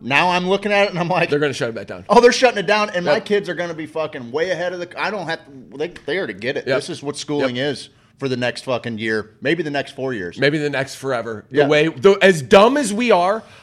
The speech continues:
Speaker 2: I just don't see if, if they say, "Yes, everyone wear a fucking mask for two months." Everyone.
Speaker 1: Yep.
Speaker 2: And then this shit will be over. We'll be done
Speaker 1: Well,
Speaker 2: with
Speaker 1: they
Speaker 2: it.
Speaker 1: told us. I mean, they, I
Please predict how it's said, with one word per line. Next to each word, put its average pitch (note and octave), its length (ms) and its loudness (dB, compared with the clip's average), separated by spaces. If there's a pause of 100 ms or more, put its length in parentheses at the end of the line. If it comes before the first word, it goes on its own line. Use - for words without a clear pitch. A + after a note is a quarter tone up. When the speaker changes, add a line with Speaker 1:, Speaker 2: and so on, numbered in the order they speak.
(100)
Speaker 2:
I E3 120 4
just G#3+ 320 0
don't B3+ 240 4
see F#3+ 400 -2 (340)
if, F3+ 220 -2
if F3 100 -4
they A3 160 4
say, E3+ 400 0 (140)
"Yes, E3 420 4 (300)
everyone B3+ 720 2
wear F#3 240 0
a D3 100 0
fucking F#3 720 -2
mask C#3+ 400 -4
for C#3+ 200 -10
two E3+ 360 -4
months." D#3+ 500 -6 (640)
Everyone. A#3+ 840 2
Speaker 1:
Yep. F2+ 140 -20 (160)
Speaker 2:
And G#3+ 280 4
then C#4 280 2
this C#4 160 -4
shit - 520 -6
will G#3+ 220 2
be G#3 400 -2
over. F#3 500 6 (480)
We'll G#3+ 360 4
be A3 200 -2
done G#3 320 2
Speaker 1:
Well, G3+ 120 6
Speaker 2:
with F#3 100 4
Speaker 1:
they C#3+ 80 2
Speaker 2:
it. - 20 0
Speaker 1:
told G3 200 0
us. A2 100 -8
I A#2 60 -4
mean, C3+ 160 -6
they, D3 140 -6
I - 20 -8